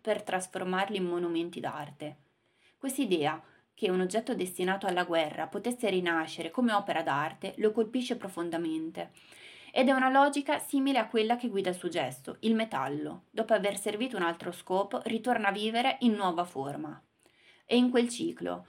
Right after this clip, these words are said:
tra creazione, uso, distruzione e rinascita, che Miyazaki scopre la bellezza nascosta,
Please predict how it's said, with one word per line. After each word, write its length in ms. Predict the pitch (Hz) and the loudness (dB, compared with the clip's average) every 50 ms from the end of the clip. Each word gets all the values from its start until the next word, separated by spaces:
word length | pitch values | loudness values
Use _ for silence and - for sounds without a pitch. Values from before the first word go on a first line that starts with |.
| - _ _ | -20 _ _
tra 280 | - 185 185 170 170 | 2 2 4 4 2
creazione, 840 | 180 - - 175 175 180 - - 196 196 202 190 175 170 165 - - | 0 0 -2 -2 -2 -4 -8 -2 -2 0 0 0 -2 -2 -4 -6 -6
uso, 420 | _ - 208 214 208 185 180 165 - - | _ -4 -4 -2 -4 -4 -4 -6 -6 -6
distruzione 800 | 175 180 185 - 190 190 185 185 - - 220 226 247 240 220 | -10 -10 -10 -8 -8 -10 -10 -10 -8 -4 -2 0 2 2 2
e 60 | 190 | 0
rinascita, 760 | 180 175 170 170 160 143 139 - - - - - 202 214 - - - - | -2 -2 -2 -2 -2 -2 -2 -6 -8 -12 -8 -6 -6 -6 -6 -10 -20 -20
che 140 | _ - 226 | _ -2 0
Miyazaki 720 | 214 220 220 208 190 185 233 208 208 233 247 - 269 269 - | 2 2 0 -2 2 4 6 6 6 6 4 0 -4 -4 -4
scopre 400 | - - - 247 240 240 - 208 | -8 -2 2 2 2 2 2 0
la 100 | 185 175 | 0 2
bellezza 440 | 175 185 180 180 202 208 208 - 202 | 2 4 2 2 2 0 0 -4 -4
nascosta, 680 | 180 175 170 - - - 117 135 143 - - 160 - | -4 -4 -6 -8 -10 -8 -8 -8 -10 -10 -10 -10 -10